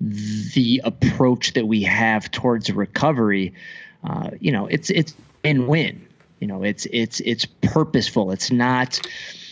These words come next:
you know, another thing that I like to, to say when I'm giving tours is a lot of places may focus on the journey.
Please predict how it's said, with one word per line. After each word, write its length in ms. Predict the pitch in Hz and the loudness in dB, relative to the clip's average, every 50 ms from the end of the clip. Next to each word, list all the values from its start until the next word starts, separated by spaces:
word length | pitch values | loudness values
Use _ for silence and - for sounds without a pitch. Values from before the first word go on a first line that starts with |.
| - - _ _ _ _ - 127 | -20 -20 _ _ _ _ -8 -4
you 180 | 135 143 156 139 | -2 2 2 4
know, 120 | 131 123 | 4 4
another 340 | 123 123 127 131 131 139 127 | 4 4 4 4 4 4 2
thing 340 | 120 - - 139 131 131 123 | 2 2 0 0 2 2 2
that 100 | 117 117 | 2 4
I 80 | 117 113 | 4 4
like 240 | 113 113 113 110 | 2 2 0 0
to, 160 | - 113 104 101 | 0 0 0 0
to 200 | - - - 107 | -2 0 0 0
say 220 | - - 127 113 | 2 2 4 4
when 140 | 113 113 107 | 4 4 2
I'm 80 | 104 | 2
giving 260 | 110 113 110 101 101 98 | 2 2 2 2 0 0
tours 460 | - - - 165 196 170 117 101 95 | 0 2 2 4 4 4 4 4 2
is 260 | 98 98 98 92 - - - - - - - | 2 0 0 -2 -4 -8 -14 -16 -16 -14 -6
a 100 | - - | -2 0
lot 280 | 117 120 127 127 139 147 | 2 4 4 4 2 2
of 120 | 139 - | 0 -2
places 460 | - - 139 131 123 - 135 123 110 107 | 0 0 2 2 2 2 0 0 2 2
may 160 | 117 120 117 | 2 2 2
focus 480 | 113 - 123 113 113 - 120 110 - | 2 2 2 2 2 2 0 0 0
on 300 | 110 - 110 110 110 107 | -2 0 0 2 4 4
the 80 | 110 113 | 4 2
journey. 560 | 95 101 101 110 110 113 123 135 147 156 170 | 2 2 2 4 4 6 6 6 4 4 2